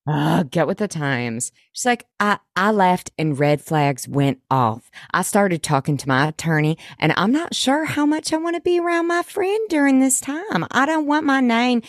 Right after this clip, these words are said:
in an article associated with, look, I'm on the board of museums, ballet companies.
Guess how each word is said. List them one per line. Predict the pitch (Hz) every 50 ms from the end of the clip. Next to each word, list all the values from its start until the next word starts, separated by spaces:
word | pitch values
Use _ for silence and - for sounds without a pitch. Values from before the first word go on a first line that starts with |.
| - - 226
in | - 233 233
an | 233 208
article | 214 226 240 240 - - 214 196 175
associated | - 190 - - 226 226 240 226 - 226 208 196 190 190 190 202 202 196 - - - - -
with, | - 226 214
look, | 175 208 220 226 208 165 - -
I'm | - 220 254 269 277
on | 277 269 240
the | 214 185
board | 170 208 214 214 208
of | 190
museums, | 190 180 175 170 156 - 180 180 180 185 185 190 202 208 220 220 - - - - - _ -
ballet | - 190 185 175 170 156 151 151 156 160 165 170 180 196 214 214 - _ _
companies. | - 202 214 220 208 - 233 226 220 226 226 240 247 254 254